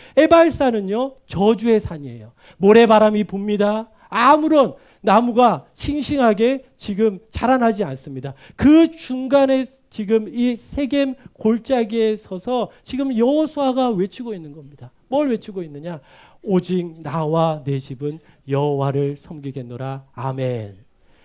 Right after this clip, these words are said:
지금 이스라엘 백성들이요, 두 마음을 품기 시작했어요. 하나님께서 가나안 땅으로 지금 인도했단 말이에요. 가나안 땅은요, 적과 꿀이 흐르는 땅이에요. 근데 그 땅을 보니까요, 적과 꿀이 흐르고 있는데요,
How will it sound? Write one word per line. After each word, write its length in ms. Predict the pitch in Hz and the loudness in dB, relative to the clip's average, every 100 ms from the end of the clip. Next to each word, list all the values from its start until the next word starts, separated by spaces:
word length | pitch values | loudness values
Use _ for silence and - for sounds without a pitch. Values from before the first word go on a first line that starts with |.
| _ | _
지금 240 | - 302 | 0 2
이스라엘 420 | 277 302 320 311 240 | 4 4 6 6 6
백성들이요, 920 | 233 233 226 202 175 196 247 180 - | 0 0 -2 -2 -4 -2 -2 -2 -8
두 220 | - 302 349 | -2 2 6
마음을 360 | 339 320 302 | 6 6 2
품기 260 | 294 247 196 | -2 -10 -10
시작했어요. 680 | 202 190 175 147 - 120 - _ _ _ | -10 -10 -8 -12 -10 -14 -14 _ _ _
하나님께서 680 | 294 311 294 247 233 220 233 | 2 6 4 2 -2 -4 -6
가나안 580 | - 196 226 285 277 | -6 -2 0 2 0
땅으로 340 | 277 240 220 214 | 0 -2 -2 -6
지금 300 | 214 185 208 | -6 -8 -6
인도했단 640 | 226 233 240 233 247 233 | -6 -6 -2 -2 0 -4
말이에요. 340 | 208 165 165 190 | -4 -4 -4 -6
가나안 440 | - 240 294 302 | -6 0 2 2
땅은요, 340 | 269 247 240 233 | 0 -4 -4 -6
적과 360 | 233 240 285 | -6 -2 -2
꿀이 300 | 269 262 262 247 _ | -2 -6 -6 -8 _
흐르는 360 | 294 277 269 254 | -8 -4 -6 -6
땅이에요. 440 | 208 170 143 135 - - - | -8 -8 -10 -12 -16 -20 -4
근데 220 | 277 294 | 0 0
그 360 | - 311 320 | 2 0 0
땅을 420 | - 277 269 262 - | 0 0 2 -2 -4
보니까요, 720 | 190 196 190 160 147 233 269 _ _ | -10 -10 -6 -6 -4 -6 -8 _ _
적과 360 | - 277 311 294 | -2 2 2 2
꿀이 280 | 285 277 262 | 0 -2 -2
흐르고 340 | - 294 262 226 | -4 -4 -2 -4
있는데요, 540 | 180 165 175 240 | -4 -8 -4 -2